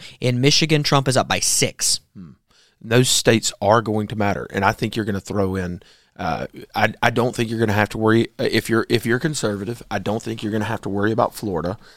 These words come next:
Speaker 1: Or
Speaker 2: If you,
Speaker 1: Texas.
Speaker 2: if you, uh, and, and that one still concerns me a little bit.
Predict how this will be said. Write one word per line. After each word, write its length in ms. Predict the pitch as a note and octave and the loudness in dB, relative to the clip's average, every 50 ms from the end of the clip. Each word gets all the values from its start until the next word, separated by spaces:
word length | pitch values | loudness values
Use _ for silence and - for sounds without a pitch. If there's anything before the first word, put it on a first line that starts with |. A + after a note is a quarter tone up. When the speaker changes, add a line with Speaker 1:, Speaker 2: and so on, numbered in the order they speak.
| _ _ _ _ | _ _ _ _
Speaker 1:
Or 100 | - C3+ | -10 0
Speaker 2:
If 60 | C3 | 2
you, 60 | C3+ C3 | 2 4
Speaker 1:
Texas. 360 | A2 G#2+ A#2+ - F#2 F2+ A2+ | 4 0 -2 -4 -2 0 0
Speaker 2:
if 160 | C3+ C3+ C3+ | 0 0 2
you, 180 | C3+ C#3 C#3 - | 0 0 2 2
uh, 100 | - G#2+ - - | 0 -4 -2 2
and, 300 | B2+ C3 C3+ C3 C3 - | 2 4 4 4 2 2
and 340 | - B2+ B2+ B2+ A#2+ F#2+ A#2 | 0 0 0 0 -2 -2 2
that 200 | B2+ B2+ C#3+ - | 4 4 4 4
one 100 | F#3 F3 | 0 -2
still 240 | D#3 - - D3 D3 | -2 -2 -2 -2 -2
concerns 560 | - - B2+ A2+ - - G2+ G#2 A2 A2+ B2 | 0 -2 -6 -4 -4 -4 -2 -2 -2 -2 -2
me 80 | C3 B2+ | -2 0
a 80 | A2+ G2 | 0 -2
little 280 | F#2+ F#2 F2+ G2+ A2+ | -2 -4 -4 -4 0
bit. 260 | G#2+ C3+ C#3+ D#3+ D#3 | 2 2 2 2 0